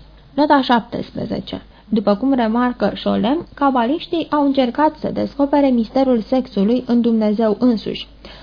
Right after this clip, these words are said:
O altă trăsătură originală a Zoharului este interpretarea răului ca fiind una din manifestările, așadar o sepire a lui Dumnezeu.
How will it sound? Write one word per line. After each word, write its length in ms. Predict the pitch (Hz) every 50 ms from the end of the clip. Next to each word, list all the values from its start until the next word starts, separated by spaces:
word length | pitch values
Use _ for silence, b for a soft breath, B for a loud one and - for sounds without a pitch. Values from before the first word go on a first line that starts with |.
| B B
O 60 | -
altă 240 | 214 247 285 285 311
trăsătură 580 | 302 285 277 262 262 233 214 196 233 269 294 285
originală 680 | 269 240 220 220 196 196 202 202 220 247 269 269 254 -
a 160 | - 208 208
Zoharului 720 | 202 - 202 196 - 277 302 311 302 302 294 294 277 277
este 200 | 277 269 - 277
interpretarea 800 | 269 254 247 254 233 240 233 240 233 226 233 277 277 269 247 233
răului 440 | 220 226 220 196 190 196 240 285 294
ca 200 | 294 294 277 269
fiind 280 | 269 277 285 294 277
una 220 | 254 262 277 285 285
din 200 | 262 262 262 247
manifestările, 1080 | 247 247 240 233 226 226 - 220 220 208 - - 254 247 208 196 196 196 - - - - B B B B B
așadar 500 | B 262 262 254 254 240 233 285 311 311 -
o 120 | - 285 269
sepire 500 | 277 - 269 254 254 277 277 240 202 -
a 60 | - 202
lui 140 | 196 196
Dumnezeu. 600 | 196 190 196 202 202 208 208 214 202 226 214 190